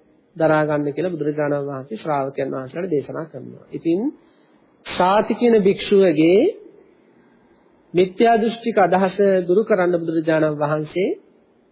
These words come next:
හේතුඵල ධර්ම විමසමින් ස්කන්ධ ධර්මයේ, අ, ඇතිවීම නැතිවීම ආදිය අනුලෝම ප්‍රතිලෝම වශයෙන් දේශනා කරමින් ආහාරයෙන් මේක හටගන්න බව තේරුම් ගනිමින්, තේරුම් කරවමින්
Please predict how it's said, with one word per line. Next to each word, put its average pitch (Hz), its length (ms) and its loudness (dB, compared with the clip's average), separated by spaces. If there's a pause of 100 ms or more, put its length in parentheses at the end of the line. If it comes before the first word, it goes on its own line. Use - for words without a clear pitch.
(460)
හේතුඵල 185 440 2
ධර්ම 175 320 0
විමසමින් 160 560 -2 (560)
ස්කන්ධ 208 420 2
ධර්මයේ, 202 600 4 (220)
අ, 156 120 -6 (280)
ඇතිවීම 190 600 -2
නැතිවීම 190 640 -2
ආදිය 185 380 0 (380)
අනුලෝම 180 540 -2
ප්‍රතිලෝම 170 520 -2
වශයෙන් 180 400 -4 (180)
දේශනා 151 480 -4
කරමින් 180 380 -4 (680)
ආහාරයෙන් 196 600 4
මේක 196 220 2
හටගන්න 165 440 -2
බව 175 200 2
තේරුම් 180 340 -2
ගනිමින්, 196 340 -4
තේරුම් 180 340 -2
කරවමින් 196 520 -4